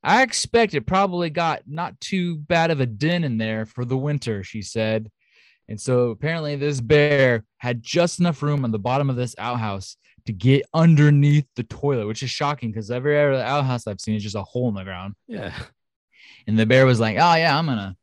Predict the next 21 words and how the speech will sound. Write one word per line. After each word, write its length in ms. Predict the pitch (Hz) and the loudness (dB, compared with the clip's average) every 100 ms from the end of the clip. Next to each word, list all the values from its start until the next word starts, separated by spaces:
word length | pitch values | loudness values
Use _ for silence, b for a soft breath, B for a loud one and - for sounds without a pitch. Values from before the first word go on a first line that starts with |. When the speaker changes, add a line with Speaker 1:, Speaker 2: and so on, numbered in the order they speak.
| - | -14
Speaker 1:
I'm 120 | 143 | -8
gonna 140 | 107 98 | -6 -2
hunker 380 | 113 170 151 | 2 4 6
down 340 | 147 147 147 135 | 6 6 4 4
for 160 | 131 | 4
the 100 | 127 | 4
winter. 520 | 123 123 120 117 110 101 _ - | 4 4 4 2 0 -4 _ -10
And 180 | 117 113 | -8 -6
it's 300 | 113 117 117 | -4 -4 0
all 120 | 131 143 | 0 2
Speaker 2:
Hibernate. 40 | |
Speaker 1:
gonna 140 | 143 | 2
be 140 | 131 123 | 2 2
good." 320 | 123 110 110 _ - | 2 0 -2 _ -4
<laughs> 180 | 147 | -2
And 460 | 320 320 330 285 294 - | -2 -6 -4 -6 -10 -12
she 240 | - 294 | -2 0
went 180 | 294 285 | 0 2
to 140 | 302 | 0
sit 280 | - 247 233 | 0 -4 0
down, 220 | 220 220 | 2 2